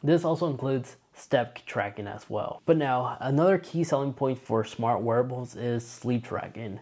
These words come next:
And from my experience, yes, all three of these Apple Watches do have that sleep tracking capability, but it's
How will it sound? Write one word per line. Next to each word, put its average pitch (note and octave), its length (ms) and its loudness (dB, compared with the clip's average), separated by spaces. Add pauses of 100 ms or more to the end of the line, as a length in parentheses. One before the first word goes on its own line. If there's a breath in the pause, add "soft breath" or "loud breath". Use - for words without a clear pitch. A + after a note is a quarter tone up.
And A#2+ 200 -2
from A#2+ 100 0
my C3 100 2
experience, E3+ 760 0
yes, E3 420 4
all C#3+ 240 6
three C3+ 220 4
of C3 60 4
these A#2+ 100 0
Apple A2 260 2
Watches A2 300 0
do A2+ 260 0
have G#2+ 260 0
that G2+ 320 -2
sleep A2+ 240 -4
tracking G#2+ 300 -6
capability, G#2+ 800 -2 (100)
but C3 320 2 (160)
it's B2+ 200 -6